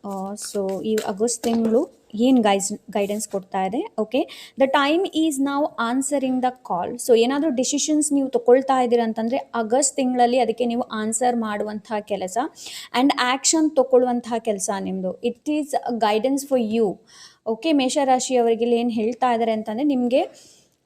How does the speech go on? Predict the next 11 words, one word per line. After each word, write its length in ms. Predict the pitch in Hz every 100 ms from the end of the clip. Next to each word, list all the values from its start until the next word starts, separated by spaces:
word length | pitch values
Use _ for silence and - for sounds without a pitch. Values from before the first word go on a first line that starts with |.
| -
ಆ, 120 | 233
ನಿಮ್ಮ 180 | 254 294
ಸ್ಪಿರಿಟ್ 400 | 294 285 269 302
ಗೈಡ್ 240 | 330 302
ಏನಿದ್ದಾರೆ 360 | 302 302 302 302
ನೋಡಿ, 220 | 285 269
ಅವ್ರು 160 | 294 -
ಕಮ್ಯುನಿಕೇಟ್ 580 | 254 247 285 285 277 254
ಮಾಡ್ಬೋದು 540 | 233 202 190 196 196
ಡ್ರೀಮ್ಸ್ 600 | 190 226 247 254 262 -
ಮೂಲಕ. 380 | 226 202 190